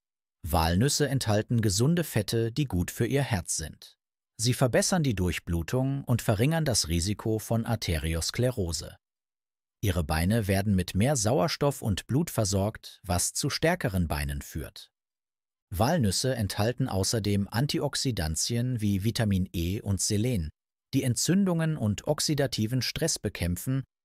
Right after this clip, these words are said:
und Ihre Muskeln und Gelenke schützen.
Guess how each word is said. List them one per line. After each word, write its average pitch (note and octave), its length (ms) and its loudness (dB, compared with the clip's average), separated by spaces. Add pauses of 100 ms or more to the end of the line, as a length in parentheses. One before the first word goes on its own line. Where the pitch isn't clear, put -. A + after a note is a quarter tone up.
und F3+ 260 2
Ihre B2+ 220 0
Muskeln G#2+ 520 0
und G#2+ 240 -2
Gelenke A#2+ 400 -2
schützen. - 520 -4